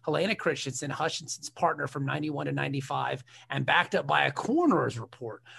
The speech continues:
Both were given to the makers of the new documentary, Mystify. Uh, it says here that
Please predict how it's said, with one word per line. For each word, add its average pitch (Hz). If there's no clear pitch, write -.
Both 180
were 180
given 165
to 165
the 156
makers 151
of 139
the 135
new 139
documentary, 131
Mystify. 123
Uh, 131
it -
says 165
here 165
that 151